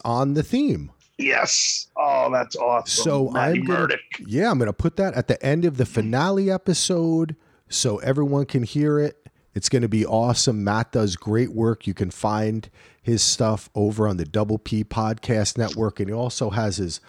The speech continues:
Speaker 1: Bustin' Blockbusters podcast. Matt covers great, oh, Before the Dragon as well, the originator of podcast Winterfell.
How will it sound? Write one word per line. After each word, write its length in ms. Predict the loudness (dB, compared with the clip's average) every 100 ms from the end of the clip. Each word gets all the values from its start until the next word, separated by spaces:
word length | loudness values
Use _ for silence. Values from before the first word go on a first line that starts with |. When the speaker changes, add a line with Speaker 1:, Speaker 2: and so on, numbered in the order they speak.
| -20 -20 _
Speaker 1:
Bustin' 500 | 0 2 4 2 2
Blockbusters 1300 | 2 2 2 -2 0 0 0 2 2 2 0 0 -2 -6 _ -20 -20 -10
podcast. 1040 | 0 2 2 0 0 2 2 2 0 -4 -14 _ _ -4
Matt 300 | 0 0 0
covers 400 | 0 2 2 0
great, 280 | -2 -2 0
oh, 220 | 0 0 -2
Before 500 | -2 -4 -2 2 2
the 140 | 2 -2
Dragon 800 | -2 0 2 2 2 2 2 0
as 320 | 0 -2 -2
well, 680 | -2 0 2 2 2 -2 -6 -2
the 120 | -2
originator 760 | 0 0 0 2 2 2 2
of 140 | 0 -2
podcast 560 | -2 0 2 0 2
Winterfell. 520 | 0 0 0 0 -2